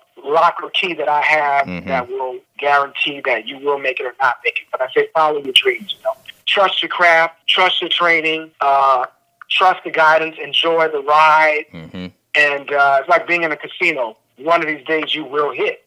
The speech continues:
Speaker 2: Hell yeah.
Speaker 1: Uh, you just gotta stay in the game and don't give up. No matter what kind of audition you had, keep at it.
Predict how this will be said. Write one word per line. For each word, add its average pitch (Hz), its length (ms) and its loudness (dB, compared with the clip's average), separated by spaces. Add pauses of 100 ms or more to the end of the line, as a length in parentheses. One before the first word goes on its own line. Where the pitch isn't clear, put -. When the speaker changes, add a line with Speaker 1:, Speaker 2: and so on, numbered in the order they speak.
Speaker 2:
Hell 123 260 2
yeah. 117 280 6
Speaker 1:
Uh, - 80 4
you 143 100 -10
just - 180 -8
gotta 165 220 2
stay 190 160 2
in 180 80 2
the 175 60 -2
game 170 340 4
and 131 100 -14
don't 165 240 2
give 160 160 -4
up. 160 300 0
No 143 100 -12
matter 151 340 2 (120)
what 170 180 -6
kind 175 240 4
of 151 80 0
audition 160 540 0
you 160 80 -4
had, 170 500 4 (140)
keep 180 260 0
at 170 240 4
it. 196 180 -4